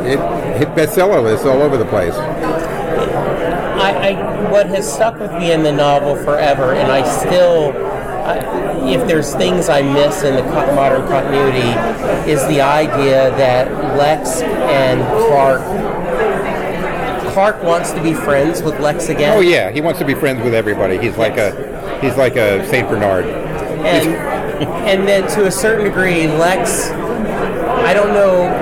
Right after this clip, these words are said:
Speaker 2: cares about Superman, but he doesn't want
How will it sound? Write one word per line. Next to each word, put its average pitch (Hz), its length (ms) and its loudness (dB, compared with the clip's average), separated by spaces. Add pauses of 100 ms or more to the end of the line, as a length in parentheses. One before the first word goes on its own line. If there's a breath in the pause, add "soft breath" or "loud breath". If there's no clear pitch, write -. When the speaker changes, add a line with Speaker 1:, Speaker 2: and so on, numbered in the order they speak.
(720)
Speaker 2:
cares 214 300 2
about 220 880 0
Superman, 233 720 0
but 180 160 0
he 180 160 0
doesn't 196 320 0 (120)
want 165 400 2